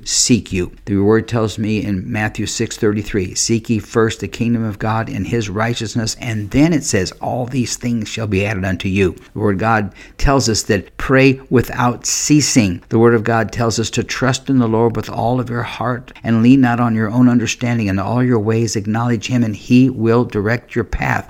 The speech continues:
On and on and on. The word of God has examples, one after another, about how we can be blessed, but there are conditions to the blessings, right? And these are the conditions that God told Joshua to tell the people, and now he's sharing this with the people. Now, try and picture the people.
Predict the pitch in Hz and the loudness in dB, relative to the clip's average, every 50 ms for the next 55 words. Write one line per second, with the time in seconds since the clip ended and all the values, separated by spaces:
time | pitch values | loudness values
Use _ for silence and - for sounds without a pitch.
0 | _ - 113 117 127 135 143 147 147 - 123 120 110 85 117 120 120 123 123 117 | _ -4 0 2 4 4 4 2 2 0 -2 -2 -2 -2 -2 -2 0 0 0 -2
1 | 110 117 123 127 120 107 95 92 87 98 110 123 131 127 110 - 110 107 104 92 | -2 -2 -2 0 0 -2 -2 -4 -4 -2 -2 0 0 -2 -2 -4 -6 -6 -6 -6
2 | 95 117 117 - 104 104 - 98 98 113 113 120 123 120 - 95 85 73 - - | -8 -8 -8 -8 -10 -10 -10 -8 -6 -4 -2 -2 -2 -2 -4 -6 -10 -10 -12 -12
3 | 101 107 113 135 147 139 110 95 90 - - 131 127 131 127 131 - - 98 98 | -10 -6 -2 0 2 2 0 -2 -4 -8 -8 -4 -4 -4 -4 -4 -6 -6 -6 -6
4 | 98 104 120 127 127 104 95 92 - - - - 110 107 104 95 - - - - | -4 -4 -2 -2 -2 -2 -4 -8 -10 -12 -12 -8 -4 -4 -4 -4 -6 -12 -12 -8
5 | - - 135 131 131 131 - - - - 127 127 - 117 104 107 113 120 127 120 | -6 -2 -2 -2 -2 -2 -6 -2 2 2 2 2 2 -2 -2 -2 -2 -2 -2 0
6 | 127 131 113 - - - _ 110 107 - 120 113 113 113 110 - - 127 123 113 | 0 0 -2 -4 -6 -6 _ -4 -4 -2 0 0 0 0 0 -2 -2 0 0 0
7 | 107 107 127 135 139 131 - - 123 104 101 98 - - - - - 120 110 113 | 0 0 0 0 0 0 0 0 0 0 -2 -4 -6 -10 -8 -2 0 0 0 0
8 | 92 101 110 117 107 - - 117 101 98 98 92 - - - 101 110 131 143 143 | -2 -2 -2 -2 -2 -2 -2 -2 -2 -2 -4 -6 -8 -8 -4 -2 0 0 0 0
9 | - - - - 110 117 110 98 107 123 127 123 147 135 123 127 - 123 123 110 | -4 -10 -10 -2 2 4 4 6 8 8 8 8 6 4 2 2 4 4 4 4
10 | 104 127 131 131 - - 95 90 92 - - - - _ - 104 104 104 98 - | 6 4 4 4 4 2 0 0 -2 -4 -6 -12 -20 _ 0 2 2 2 2 0
11 | - _ - 117 120 123 131 131 117 107 - - 127 123 117 107 98 95 113 113 | -8 _ 0 0 2 2 2 0 -2 -4 -2 0 2 2 2 2 0 -2 -2 0
12 | 123 131 127 - - 98 95 95 98 - - 92 - - 127 120 120 101 95 - | 0 0 0 2 0 0 0 0 -2 -6 -10 -10 -2 0 2 2 2 2 0 -2
13 | - - 147 143 - 107 90 95 98 98 101 101 101 95 - 131 127 120 - - | 2 4 4 4 4 0 0 0 0 -2 -2 0 0 0 2 2 2 2 0 -6
14 | - - - - 143 143 160 156 135 120 110 104 - - 92 - 92 - - 156 | -12 -10 -6 -2 2 4 6 6 6 6 4 4 0 -2 -4 -4 -4 0 2 2
15 | 151 127 110 107 104 104 98 - 185 202 220 175 135 147 151 - - 110 - 90 | 4 4 2 2 0 0 0 2 2 2 4 2 2 2 0 2 2 0 0 0
16 | - - 98 80 - - - - | -2 -2 -2 -2 -4 -6 -12 -12